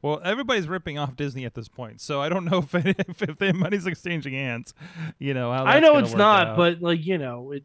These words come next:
Speaker 2: it should.
Speaker 1: <laughs> Right? So, um, oh, jeez, I don't know what else to say. I'm trying to find his entrance here. Um, oh, God, there's that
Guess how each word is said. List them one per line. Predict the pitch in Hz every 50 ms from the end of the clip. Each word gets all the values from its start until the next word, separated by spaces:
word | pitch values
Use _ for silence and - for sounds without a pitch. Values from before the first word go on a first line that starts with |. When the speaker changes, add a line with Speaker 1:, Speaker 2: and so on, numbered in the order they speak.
| _
Speaker 2:
it | - 151 -
should. | - - - 147 - - _ - _ _ _ _ _ _ _ _ _ _
Speaker 1:
<laughs> | - 180 - _ 185 160 _ _ _ _ _ _ _ - 139 131 - 123 _ 131 117 123 123 107
Right? | 120 117 120 127 127 - _ _ -
So, | - - - 117 104 104 101 104 104 - _ _ _ _ _ _ _ _
um, | - 120 123 127 127 127 123 123 123 123 127 127 127 127 127 -
oh, | 139 135 135 135 131 123 120 117 113
jeez, | 110 104 110 107 107 - -
I | 120 131
don't | 135 127
know | 123 120 113
what | 110 117 120 117 117 - -
else | 120 113 110 110 - - - _ _ - -
to | 120 117 113 110 110 107
say. | - - - - 110 107
I'm | 113 113 107
trying | - - 151
to | 147 -
find | - 123 113
his | 104 101 104
entrance | 101 104 - - 117 107 - _
here. | 113 110 113 110 _ _ _ _ _ _ _ _ _ _
Um, | 127 127 127 131 131 127 127 127 127 127 127 123 123 104 _ _ _ _ _ _ -
oh, | 127 123 120 - _ -
God, | 104 98 95 92 98 110
there's | 110 104 107 113
that | 110 110